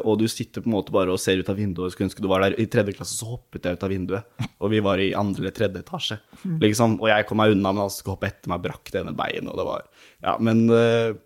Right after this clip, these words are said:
Speaker 1: eh, og det var liksom sånn, det var alltid liksom, og, og jeg husker den der konstante følelsen på ungdomsskolen, at jeg alltid følte at jeg var i problemer. Jeg gikk alltid rundt og var sånn, "Herregud, nå kommer det en lærer som skal kjefte på meg her for et eller annet", eller jeg følte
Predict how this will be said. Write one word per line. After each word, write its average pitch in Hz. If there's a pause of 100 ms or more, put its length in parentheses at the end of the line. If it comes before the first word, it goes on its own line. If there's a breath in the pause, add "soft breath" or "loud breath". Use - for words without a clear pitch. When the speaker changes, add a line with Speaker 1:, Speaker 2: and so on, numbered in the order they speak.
(580)
Speaker 1:
eh, 110
og 117
det 120
var 117
liksom 120
sånn, 113
det 117
var -
alltid 107
liksom, 107 (200)
og, 113 (100)
og 117
jeg 123
husker 131
den 117
der 107
konstante 107
følelsen 107
på 107
ungdomsskolen, 98
at -
jeg -
alltid 98
følte 95
at 92
jeg 98
var 92
i 101 (180)
problemer. 101
Jeg -
gikk -
alltid 101
rundt 92
og 95
var -
sånn, 90
"Herregud, 92 (380 soft breath)
nå 113
kommer 107
det -
en 101
lærer 95
som -
skal 104
kjefte 98
på 98
meg 95
her 95
for 92
et -
eller -
annet", 90
eller 95 (360 loud breath)
jeg 110
følte 110